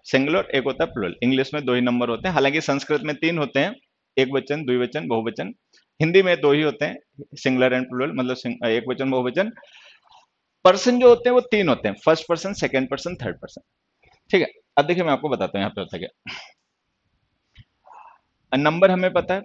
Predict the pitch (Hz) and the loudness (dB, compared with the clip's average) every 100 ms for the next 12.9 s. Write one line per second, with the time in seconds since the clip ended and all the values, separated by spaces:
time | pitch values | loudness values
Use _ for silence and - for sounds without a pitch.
0 | - 135 - 139 135 139 - 87 87 87 | -2 -2 0 0 0 0 -2 -2 -4 -6
1 | _ _ - 147 143 - - _ _ _ | _ _ -2 0 0 -2 -8 _ _ _
2 | 123 117 117 - _ _ _ - 147 - | 0 0 -2 -6 _ _ _ 2 2 0
3 | 135 151 143 135 135 139 - 120 131 135 | -6 -4 -4 0 2 2 2 2 2 0
4 | 160 156 - _ _ _ - 120 101 170 | -4 -4 -8 _ _ _ -2 -2 2 0
5 | 170 131 _ _ _ _ _ _ _ _ | 0 -16 _ _ _ _ _ _ _ _
6 | 101 104 101 - 123 135 131 131 139 131 | 2 2 0 -2 -2 -2 -2 -4 -4 -6
7 | 135 139 151 147 156 123 120 156 175 117 | -4 0 2 2 2 0 -2 -2 -4 -4
8 | - - 147 - 175 160 175 165 208 202 | -10 2 4 4 0 0 -2 -2 -2 0
9 | 113 87 95 _ 117 139 151 160 139 143 | 0 0 -8 _ 2 2 2 0 0 -2
10 | 160 - 135 123 160 127 123 120 139 202 | -4 -4 -2 -2 -2 0 0 0 -2 -2
11 | 170 151 131 127 139 139 113 139 131 135 | -4 -2 0 0 -2 -4 -4 -6 -4 -6
12 | - 123 127 135 156 151 147 170 185 | 0 0 0 -4 -4 -4 -4 -4 -4